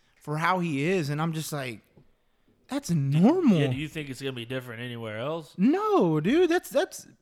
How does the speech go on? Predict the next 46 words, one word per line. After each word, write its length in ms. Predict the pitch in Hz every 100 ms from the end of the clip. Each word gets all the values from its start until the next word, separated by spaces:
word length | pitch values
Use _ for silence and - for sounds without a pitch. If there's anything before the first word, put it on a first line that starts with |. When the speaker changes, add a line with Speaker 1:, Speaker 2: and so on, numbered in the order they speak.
| -
Speaker 1:
pretty, 240 | - 311 311
that's 320 | 226 269 - - - _ _ -
across 520 | 156 - 202 247 -
the 120 | 185
U 260 | 165 190 170
S, 260 | 190 214
that's 140 | 160 151
how 200 | 165 147
it 40 |
is 200 | 151 139
probably, 500 | - - 156 151 151
like, 240 | 139 139
at 140 | 127 127
ninety 320 | 147 135 135
percent 260 | 127 120 135
of 60 |
the 60 | 123
schools. 120 | 131
Speaker 2:
Yeah, 120 | 139
and 100 | 131
I, 60 | 123
I 180 | 131 113
was 180 | 139 -
telling 300 | 147 143 139
a 60 |
guy 220 | 131 135
that 100 | 135
I 100 | 113
work, 320 | 110 117 147 - -
or 300 | 117 113 104 104
a 60 | 113
guy 220 | 127 127
that 160 | 123 110
comes 240 | 131 123
into 140 | 127 120
my 120 | 107
job 400 | 101 113 117 113
and 100 | 101
eats 300 | 120 120 -
and 100 | 117
stuff, 280 | - 107 110
I 80 |
was 120 | 110 -
telling 320 | 117 120 117
him, 140 | 110
like, 200 | 110 104